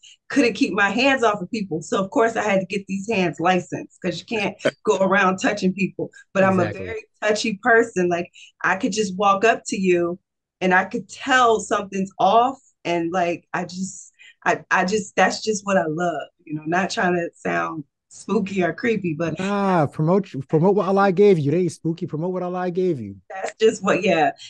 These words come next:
Speaker 1: And, um, also, um, my mother is, like, the best chef I ever met. So I was raised up in a restaurant setting. So of course I know how to cook. So with that,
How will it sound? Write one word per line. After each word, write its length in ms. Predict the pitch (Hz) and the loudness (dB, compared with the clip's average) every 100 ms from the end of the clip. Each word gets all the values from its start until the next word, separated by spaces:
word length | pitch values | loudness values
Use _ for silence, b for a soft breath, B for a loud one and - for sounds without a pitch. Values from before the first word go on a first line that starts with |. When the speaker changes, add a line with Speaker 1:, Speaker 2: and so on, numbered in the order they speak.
| B 190 | B 0
Speaker 1:
And, 180 | 196 202 | 2 4
um, 440 | 196 190 175 - 185 | 4 6 4 4 4
also, 800 | 214 262 - 226 208 208 202 - | 4 4 2 2 2 2 -4 -4
um, 360 | 180 180 175 175 - _ | 0 0 -2 -4 -12 _
my 180 | 185 196 | -4 -2
mother 640 | 190 247 247 220 196 190 - _ - | 0 -2 -2 -4 -6 -8 -14 _ -10
is, 180 | 190 | -8
like, 260 | 202 185 180 | -4 -4 -4
the 100 | 180 | -6
best 340 | 196 196 - | -4 -4 -4
chef 200 | 208 196 190 | -6 -6 -2
I 140 | 185 | -2
ever 280 | 190 185 180 | -2 -2 -6
met. 340 | 180 175 208 - _ b b _ | -4 -4 -4 -8 _ b b _
So 240 | 220 185 | -2 0
I 180 | 143 196 | 2 0
was 240 | 196 175 | -2 -6
raised 380 | 185 185 220 - | -4 -2 -4 -4
up 200 | 196 190 | -6 -4
in 60 | 180 | -6
a 80 | |
restaurant 640 | 165 180 190 190 185 180 185 | -4 -6 -6 -4 -4 -4 -6
setting. 460 | - 190 185 185 | -4 -4 -2 -4
So 340 | 190 - 170 147 | -6 -6 -4 -4
of 120 | - | -6
course 300 | - 214 208 | -2 -2 -2
I 100 | 185 | -2
know 160 | 175 175 | 0 -2
how 140 | 190 | -2
to 100 | 170 - - | -4 -6 -6
cook. 260 | 208 185 - B B | -4 -4 -8 B B
So 260 | - 208 190 | -4 2 2
with 360 | 180 214 240 - 202 | 4 4 4 2 -2
that, 400 | 196 175 160 | 0 0 -2